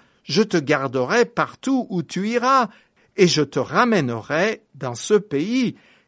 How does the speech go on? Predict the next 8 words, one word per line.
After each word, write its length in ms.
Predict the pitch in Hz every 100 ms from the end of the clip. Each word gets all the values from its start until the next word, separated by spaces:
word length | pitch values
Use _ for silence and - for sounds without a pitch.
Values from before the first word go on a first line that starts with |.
| _
car 280 | 202 214 156
je 140 | 127
ne 180 | 156 127
t'abandonnerai 920 | 120 - 180 147 180 165 131 135 147 180
point, 460 | - 226 254 220 113 _ _ _
que 140 | 185
je 140 | 180 139
n'ai 400 | 147 160 185